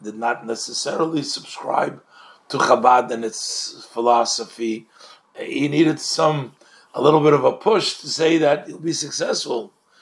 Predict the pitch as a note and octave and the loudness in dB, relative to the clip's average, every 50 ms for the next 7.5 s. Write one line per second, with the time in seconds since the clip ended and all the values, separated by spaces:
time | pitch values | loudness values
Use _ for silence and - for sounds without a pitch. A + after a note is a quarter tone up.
0 | _ _ _ _ - A2+ C3 C#3 E3 F3 F3 F3 - F#3 G3 G3+ F3+ - - - | _ _ _ _ -14 -6 0 2 2 2 2 0 -2 0 0 0 -2 -2 -6 -12
1 | - - _ _ _ _ _ _ - - - - - G#3+ A3 A3 F#3+ F3+ E3 C#3+ | -14 -16 _ _ _ _ _ _ -18 -14 -12 -8 -4 -2 0 0 -2 -2 -4 -4
2 | - - - G#3+ A3 G#3 G3 F3 D#3 C#3 B2+ - _ _ - - _ _ _ _ | -4 -4 -2 -2 -4 -4 -4 -4 -6 -8 -10 -14 _ _ -20 -20 _ _ _ _
3 | _ _ _ _ _ _ _ - _ - - C#3 C#3 C#3+ C#3 C3+ C3+ B2+ - - | _ _ _ _ _ _ _ -20 _ -8 0 4 6 6 8 6 6 4 2 0
4 | B2+ A#2+ - - - F#3 F#3+ F3+ D3 E3 D3+ C#3 C3+ C3 C#3 C#3 C#3+ F3 A#3 A#3+ | 0 -2 -4 -2 0 0 0 0 0 -2 -6 -4 -4 -4 -2 -2 -2 -2 -4 -6
5 | - A3+ - - E3+ C3+ C#3 C#3 - - B2+ A#2+ B2 C3+ - - E3 - - F3+ | -10 -16 -16 -14 -10 -10 -10 -10 -10 -12 -14 -14 -12 -14 -14 -16 -16 -16 -14 -14
6 | F#3 D3+ D#3 F3+ E3+ D#3+ D#3 D#3 D3 C#3 D3 - - C4 A#3 G3 A2+ - G#2+ G2 | -12 -12 -12 -12 -12 -10 -10 -12 -8 -2 0 0 0 0 -2 -8 -12 -10 -10 -10
7 | G3 G3 F#3+ F#2+ F#2+ G2+ G2+ G2 G#2 | -10 -10 -10 -12 -12 -14 -14 -14 -16